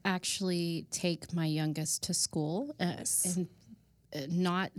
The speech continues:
Speaker 1: thankful, but I am thankful he has to be at school super, super early. Um, and so I have this ability to take him to school, and it's a twelve minute drive, and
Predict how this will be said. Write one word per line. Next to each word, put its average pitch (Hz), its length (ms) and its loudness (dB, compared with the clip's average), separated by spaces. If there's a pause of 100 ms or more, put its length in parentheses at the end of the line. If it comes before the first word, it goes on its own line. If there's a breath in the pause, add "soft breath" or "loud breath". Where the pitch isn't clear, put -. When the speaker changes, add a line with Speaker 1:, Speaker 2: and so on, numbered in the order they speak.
(100)
Speaker 1:
thankful, 233 480 2
but 208 160 4
I 180 60 4
am 175 320 2
thankful 185 340 0
he 170 100 2
has 160 140 2
to 160 60 -4
be 165 100 0
at - 80 0
school 160 220 2
super, 156 320 0
super 151 280 0
early. 151 400 0 (460 loud breath)
Um, 165 600 2 (220)
and 196 120 6
so 190 100 4
I 175 40 4
have 175 220 0
this 165 180 0
ability 160 380 2
to 160 80 0
take 160 240 0
him 165 180 2
to 160 60 2
school, 151 600 2
and 160 160 0
it's 156 180 -2
a 165 40 0
twelve 151 340 2
minute 156 340 0 (100)
drive, 156 680 0 (140)
and 165 600 0